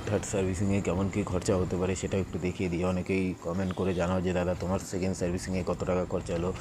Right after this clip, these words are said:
ফার্স্ট সার্ভিসিংয়ে কত টাকা খরচা হলো?" তো তার জন্য ভাবলাম আজকে একটা ছোটো ভিডিও করাই যাক। আর একটা, যারা নতুন দেখছো, তো তাদেরকে বলছি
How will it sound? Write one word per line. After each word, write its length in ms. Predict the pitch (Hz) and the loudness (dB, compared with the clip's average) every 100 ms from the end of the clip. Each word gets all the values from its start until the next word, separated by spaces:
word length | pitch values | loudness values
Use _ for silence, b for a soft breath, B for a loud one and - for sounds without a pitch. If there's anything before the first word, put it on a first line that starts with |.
| B B - | B B -2
ফার্স্ট 220 | 87 - | -2 0
সার্ভিসিংয়ে 400 | 95 95 98 98 | -2 0 2 2
কত 160 | 85 92 | 2 0
টাকা 220 | 90 92 | 2 2
খরচা 340 | - 92 90 90 | 0 -2 0 0
হলো?" 160 | 87 98 - B B B B - | 2 -2 -6 B B B B -6
তো 80 | 90 | 0
তার 120 | 92 | 2
জন্য 440 | 90 101 104 101 104 B - | 4 4 6 6 4 B 0
ভাবলাম 180 | 104 | 4
আজকে 220 | 98 95 101 | 4 2 0
একটা 140 | 104 | 0
ছোটো 260 | - 107 92 | 0 2 2
ভিডিও 240 | 92 101 | 4 4
করাই 300 | 92 92 95 | 6 4 6
যাক। 180 | 90 95 - - B B B B B B - | 4 2 -2 -6 B B B B B B -2
আর 180 | 104 107 | 2 4
একটা, 500 | 104 - 120 120 117 | 4 4 8 8 8
যারা 220 | 104 107 | 8 8
নতুন 360 | 104 104 120 110 | 6 4 4 6
দেখছো, 340 | 107 - 120 107 | 4 4 2 4
তো 100 | 104 | 4
তাদেরকে 380 | 92 98 101 | 6 4 6
বলছি 400 | 107 101 98 113 | 6 6 4 2